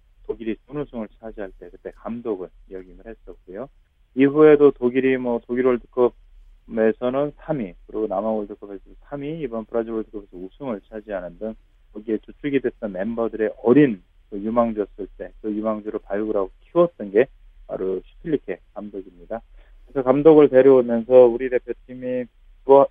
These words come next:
그 슈틸리케 감독 얘기가 한국에서 오래 아내하고 같이 머물면서 우리 유소년이나 여자축구도 발전을 할, 어, 기여하고 싶다 이런 얘기를 했고요. 장기적인 면에서 본다고 하면 우리 대표팀, 우리 한국 축구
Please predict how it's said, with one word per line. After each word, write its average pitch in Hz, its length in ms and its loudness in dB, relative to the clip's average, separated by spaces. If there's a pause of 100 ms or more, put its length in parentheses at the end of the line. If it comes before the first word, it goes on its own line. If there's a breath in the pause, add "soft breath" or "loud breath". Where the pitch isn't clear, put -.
(220)
그 131 560 8 (260)
슈틸리케 170 320 0
감독 135 340 4
얘기가 117 380 -2
한국에서 160 400 -4
오래 110 300 4 (160)
아내하고 117 380 -4
같이 107 180 -8
머물면서 113 880 -6 (440)
우리 110 200 -4
유소년이나 113 560 -4
여자축구도 101 560 -8
발전을 101 420 -16
할, 127 120 -8 (200)
어, 95 140 -12 (120)
기여하고 123 320 2
싶다 - 240 -16
이런 110 220 -10
얘기를 92 260 -16
했고요. 117 420 -8 (500)
장기적인 139 540 2
면에서 113 340 -4
본다고 107 500 -6
하면 120 340 -8 (120)
우리 110 180 -14
대표팀, 107 680 -18
우리 123 420 4
한국 147 340 -12 (320)
축구 123 160 -10